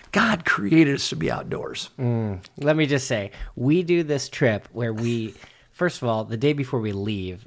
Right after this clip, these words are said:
Speaker 2: it's a whole bunch of packing and preparation. We get up at four o'clock in the morning. We drive to Nevada, where we then go grocery shopping and load up our boat and then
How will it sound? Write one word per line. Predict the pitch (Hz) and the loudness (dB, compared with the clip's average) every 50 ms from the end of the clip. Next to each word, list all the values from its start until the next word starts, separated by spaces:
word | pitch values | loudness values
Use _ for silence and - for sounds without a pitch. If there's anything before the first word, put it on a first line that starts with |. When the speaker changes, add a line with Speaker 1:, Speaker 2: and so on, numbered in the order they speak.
| _ - | _ -12
Speaker 2:
it's | 123 113 - - | -12 -10 -8 -6
a | 104 92 | -8 -8
whole | - - 123 127 127 123 117 | -6 -2 0 2 2 2 2
bunch | 104 117 110 104 95 - | 0 -2 -2 -2 -4 -6
of | 95 87 - | -8 -8 -6
packing | - - 120 110 107 - - 117 107 104 101 | -4 -2 -2 -2 -2 -2 -4 -4 -4 -4 -4
and | 98 90 - | -6 -8 -6
preparation. | - 110 98 95 - 101 98 92 87 85 - - 95 92 92 101 - - - - - - | -4 -4 -4 -4 -4 -6 -4 -4 -4 -6 -6 -6 -8 -8 -8 -8 -12 -18 -20 -20 -10 -2
We | - 131 127 | 0 2 4
get | 123 127 120 117 | 4 4 4 4
up | 113 113 - | 2 0 0
at | 107 98 | -4 -8
four | - - - 127 131 139 | -8 -6 -2 0 2 2
o'clock | 143 139 156 131 127 - 139 | 2 4 2 2 2 2 0
in | 135 | -2
the | 127 | -2
morning. | 117 107 104 101 101 101 98 | 0 -2 -2 -2 -4 -4 -4
We | 98 101 98 | -4 -6 -6
drive | 98 101 104 113 107 107 120 117 110 | -6 -4 -2 0 2 2 2 0 0
to | 120 113 | -2 -4
Nevada, | 113 101 98 95 92 95 107 107 104 101 95 87 85 87 92 113 - - - - - - | -2 -2 -4 -4 -2 0 2 4 4 4 2 0 -2 -4 -6 -8 -8 -12 -18 -20 -10 -4
where | - 120 120 | 0 2 2
we | 110 117 113 107 | 2 2 0 0
then | 101 123 123 123 123 120 | 2 2 4 4 4 2
go | 110 113 107 104 | 2 0 -2 -2
grocery | 104 104 117 127 139 143 143 - - 151 135 | -2 2 4 6 6 6 4 2 0 -2 -2
shopping | - - 120 117 123 123 131 120 113 104 | -2 -2 -2 -2 -2 -2 -4 -4 -4 -4
and | 98 95 98 | -4 -4 -2
load | 113 123 135 135 | 0 0 0 2
up | 135 127 127 - | 0 0 0 0
our | 120 104 104 | -2 -2 -2
boat | 95 98 - 131 123 113 104 101 - - - | -4 -4 0 0 2 2 0 -2 -4 -8 -10
and | - 120 113 113 | -10 -8 -6 -6
then | 113 110 107 107 104 | -6 -6 -6 -8 -8